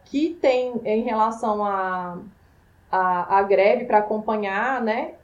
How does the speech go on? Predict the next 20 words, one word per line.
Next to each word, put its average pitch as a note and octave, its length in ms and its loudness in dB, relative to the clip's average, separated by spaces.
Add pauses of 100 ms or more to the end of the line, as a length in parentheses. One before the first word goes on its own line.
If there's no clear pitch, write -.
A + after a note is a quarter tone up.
as G3+ 220 2
movimentações G#3 1120 -2
e G#3+ 140 -2
os G#3 140 -4
próximos G3+ 480 -2
passos, F#3+ 380 2
os - 60 -20
próximos G3 460 -4
encontros, A3+ 760 -4 (240)
é A3+ 180 4
lá. G#3 460 2 (140)
E A3 80 0
é A#3 60 2
realmente D4 440 -2
muito C#4 220 -6
importante E4 960 -2 (240)
esse B3+ 240 2
apoio B3+ 340 4
da B3 120 4
comunidade. B3 840 0